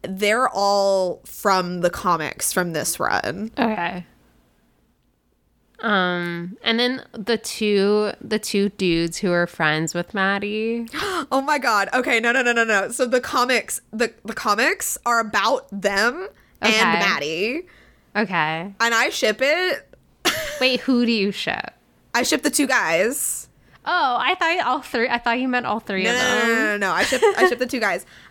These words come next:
Speaker 1: Um, what's his name? I can't remember the master's name. The, I, I can't remember.
Speaker 2: <sighs> Did I write it down?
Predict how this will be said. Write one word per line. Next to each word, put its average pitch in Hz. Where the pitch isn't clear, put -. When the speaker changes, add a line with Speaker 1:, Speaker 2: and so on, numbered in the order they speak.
Speaker 1:
Um, 233
what's 240
his 285
name? 294
I 262
can't 277
remember 269
the 226
master's 196
name. 165
The, 175
I, 196
I 202
can't -
remember. 185
Speaker 2:
<sighs> -
Did -
I 330
write 311
it 311
down? 226